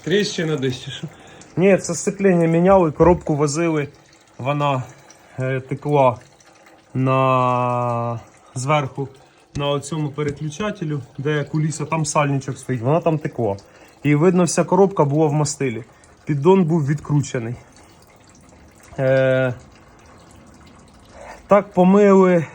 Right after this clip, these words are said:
коробку, що повна коробка, пів, я не знаю, грам, навірно, п'ятсот води було. Дивіться, яке масло стало. Просто масло в емульсію превратилося. Я просто чисто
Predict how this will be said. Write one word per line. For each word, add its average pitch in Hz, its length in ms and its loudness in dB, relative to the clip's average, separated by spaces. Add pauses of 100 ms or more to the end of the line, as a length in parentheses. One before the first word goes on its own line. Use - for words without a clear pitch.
(160)
коробку, 170 720 0 (200)
що 156 160 -6
повна 202 320 -2
коробка, 190 340 -4 (100)
пів, 196 220 -4 (380)
я 175 60 -2
не 185 60 0
знаю, 170 260 2
грам, 180 220 2
навірно, 180 320 0
п'ятсот 180 360 -4
води 165 240 -2
було. 131 240 -4
Дивіться, 151 320 -8
яке 147 180 -8
масло 139 340 -8
стало. 123 380 -14 (520)
Просто 180 360 -2
масло 175 340 -2
в 147 60 -4
емульсію 156 420 -4
превратилося. 123 640 -8
Я 151 80 -4
просто 170 320 -8
чисто 160 440 -8